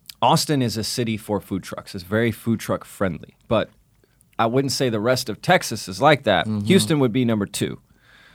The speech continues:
Speaker 1: in Texas.
Speaker 2: Over San, yeah,
Speaker 1: You know,
Speaker 2: I guess
Speaker 1: a-,
Speaker 2: over
Speaker 1: apart,
Speaker 2: San Antonio.
Speaker 1: apart from that, it's not a friendly place to have food trucks,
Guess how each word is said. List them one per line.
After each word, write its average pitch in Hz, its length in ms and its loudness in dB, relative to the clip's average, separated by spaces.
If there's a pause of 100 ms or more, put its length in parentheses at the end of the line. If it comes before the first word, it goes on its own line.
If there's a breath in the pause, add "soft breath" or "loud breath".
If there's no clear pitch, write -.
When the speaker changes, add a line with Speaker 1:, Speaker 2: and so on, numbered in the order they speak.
(200 soft breath)
Speaker 1:
in 104 140 -2
Texas. - 560 -6
Speaker 2:
Over 110 160 0
San, 120 260 -4
yeah, 98 200 0
Speaker 1:
You 101 60 2
know, 101 360 0
Speaker 2:
I 98 100 -8
guess 113 180 0
Speaker 1:
a-, 90 60 -2
Speaker 2:
over - 100 0
Speaker 1:
apart, 170 200 6
Speaker 2:
San - 80 -8
Antonio. 127 120 2
Speaker 1:
apart 165 240 4
from 127 180 0
that, 156 280 2 (440)
it's 131 240 -4
not 170 180 2
a 135 80 6
friendly 123 380 0
place 120 380 0
to 107 100 -2
have 95 220 -2
food 165 260 4
trucks, - 520 -6